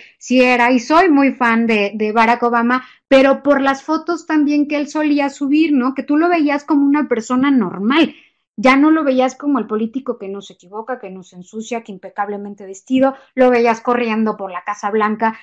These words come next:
con sus perros, bueno, también la manera de comunicación positiva que hizo con toda su familia.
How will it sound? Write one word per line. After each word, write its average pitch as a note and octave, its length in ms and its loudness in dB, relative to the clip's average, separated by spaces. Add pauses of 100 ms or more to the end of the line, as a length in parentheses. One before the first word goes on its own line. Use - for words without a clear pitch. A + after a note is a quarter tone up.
(120)
con D#4 220 2
sus A#3+ 200 -6
perros, A#3 580 0 (180)
bueno, A#3 240 -4
también A3 320 -2
la A#3+ 80 0
manera G#3+ 320 -2
de G#3+ 100 -4
comunicación G3+ 680 -10
positiva G#3+ 560 -8
que G3 80 -10
hizo G3+ 240 -16
con G3 180 -20
toda G#3+ 220 -8
su G#3+ 140 -20
familia. A#3+ 580 0